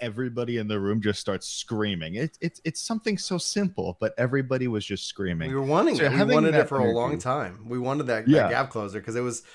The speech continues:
Speaker 2: especially in, uh, Stormblood, it was the only tank 'cause we didn't have Gunbreaker then either. But it was like, "And here's your tank that you're just literally gonna be running up to him. You're always
Speaker 1: Right.
Speaker 2: running, you know, can't, can't do nothing about it." And I was,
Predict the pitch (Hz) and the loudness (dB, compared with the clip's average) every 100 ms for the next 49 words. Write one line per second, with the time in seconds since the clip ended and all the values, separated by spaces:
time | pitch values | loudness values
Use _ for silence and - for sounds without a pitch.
0 | - - 160 160 131 123 127 127 104 - | -20 4 4 4 0 0 -2 -2 -6 -4
1 | 123 107 - 135 127 107 104 107 104 113 | -4 -2 -2 -2 0 -2 -2 -6 -4 -2
2 | 110 117 110 113 107 98 - _ 160 139 | -2 -2 -4 -4 -6 -8 -16 _ -2 0
3 | 131 120 113 123 127 113 101 104 101 104 | 0 -2 0 -2 0 0 -2 -6 -4 -4
4 | 113 104 90 110 107 110 95 _ - _ | -4 -4 -2 -4 -2 -6 -6 _ -20 _
5 | _ - 131 147 180 170 160 175 196 180 | _ -4 0 4 4 4 0 2 2 0
6 | 131 123 131 156 165 123 135 151 165 175 | -6 -2 -2 -2 -4 -4 -2 0 0 0
7 | 170 139 151 151 233 - 151 147 165 _ | 2 2 2 4 2 0 -2 0 -4 _
8 | _ _ _ 123 123 143 - 185 254 208 | _ _ _ 0 2 6 6 8 6 4
9 | 180 - 131 135 139 147 151 160 - 156 | 0 -2 0 2 2 4 4 4 2 2
10 | 175 254 170 139 123 110 110 120 151 _ | 2 2 2 2 0 0 0 -2 -6 _
11 | _ - _ 120 123 151 | _ -20 _ 2 6 6